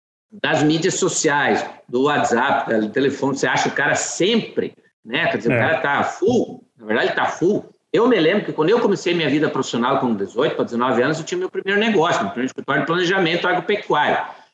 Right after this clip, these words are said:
Speaker 1: E, cara, eu sexta-feira de tarde, à tardinha, eu fechava o escritório, passava o cadeado e ia pra casa. Sábado, eventualmente, eu
Speaker 2: Esquece.
Speaker 1: visitava alguma,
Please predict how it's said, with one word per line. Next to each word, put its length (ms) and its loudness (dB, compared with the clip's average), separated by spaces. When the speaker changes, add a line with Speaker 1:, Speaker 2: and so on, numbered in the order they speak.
Speaker 1:
E, 480 2
cara, 220 0
eu 80 2
sexta-feira 600 0
de 140 0
tarde, 580 0
à 80 2
tardinha, 500 -2
eu 60 0
fechava 400 -2
o 40 2
escritório, 520 0
passava 300 -2
o 60 0
cadeado 640 2
e 80 -8
ia 100 2
pra 180 0
casa. 420 0
Sábado, 680 0
eventualmente, 580 2
eu 100 8
Speaker 2:
Esquece. 240 0
Speaker 1:
visitava 320 0
alguma, 420 -2